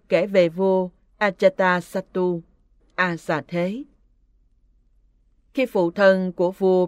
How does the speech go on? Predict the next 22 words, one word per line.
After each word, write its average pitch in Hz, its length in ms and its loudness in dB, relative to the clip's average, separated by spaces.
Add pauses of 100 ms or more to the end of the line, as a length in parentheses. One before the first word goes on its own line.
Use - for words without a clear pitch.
(140)
Pasenadi 175 920 -2
nước 233 280 0
Kosala 175 680 -2 (320)
gả 180 220 0
con 190 260 0
gái 190 400 -4
cho 185 120 4
vua 175 320 0 (100)
Bimbisara, 180 840 -4 (540)
Tần 165 260 -2
Bà 160 240 0
Sa 175 220 -8
La, 175 280 -4 (1040)
có 208 380 2
cho 214 100 4
nàng 170 360 -2 (240)
một 180 240 -4
làng 170 380 0
ở 170 120 -2
Kashi 180 600 -2 (300)
như 180 280 0
món 180 300 -4